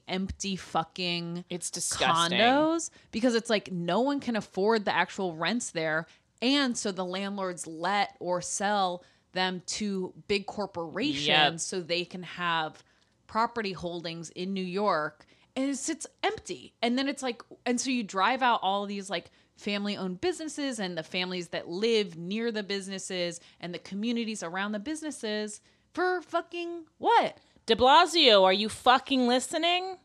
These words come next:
Speaker 1: I,
Speaker 2: You sack of shit.
Speaker 1: I do think he listens.
Speaker 2: He,
Speaker 1: <laughs> I do think
Speaker 2: he
Speaker 1: he
Speaker 2: is
Speaker 1: does.
Speaker 2: a listener.
Speaker 1: He's a listener.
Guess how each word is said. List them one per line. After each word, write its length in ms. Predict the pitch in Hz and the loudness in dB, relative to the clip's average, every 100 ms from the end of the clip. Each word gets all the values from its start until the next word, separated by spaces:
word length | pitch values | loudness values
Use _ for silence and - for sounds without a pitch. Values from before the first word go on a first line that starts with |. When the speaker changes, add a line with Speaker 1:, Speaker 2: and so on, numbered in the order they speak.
| - | -2
Speaker 1:
I, 200 | 196 208 | 2 4
Speaker 2:
You 120 | 220 226 | 4 0
sack 500 | - - 233 220 226 | -4 4 6 6 4
of 120 | 202 | 0
shit. 260 | - - 220 | 0 2 6
Speaker 1:
I 160 | 302 | 6
do 100 | - 311 | 4 0
think 260 | 302 254 - | 0 -4 -4
he 120 | 220 | -6
listens. 320 | 226 - - _ 302 - _ _ | -6 -8 -20 _ -20 -20 _ _
Speaker 2:
He, 280 | 202 233 247 | -4 -2 0
Speaker 1:
<laughs> 20 | - - - - - 247 | 2 6 8 6 2 0
I 100 | 233 | 2
do 180 | 240 269 | 2 0
think 160 | 262 | 2
Speaker 2:
he 80 | 226 | 4
Speaker 1:
he 60 | 226 | 6
Speaker 2:
is 80 | 262 | 8
Speaker 1:
does. 80 | 294 | 8
Speaker 2:
a 60 | |
listener. 540 | 269 302 - 165 143 139 | 6 6 4 2 2 0
Speaker 1:
He's 160 | 269 | 0
a 60 | 247 | 0
listener. 320 | 262 330 - | 0 -2 -6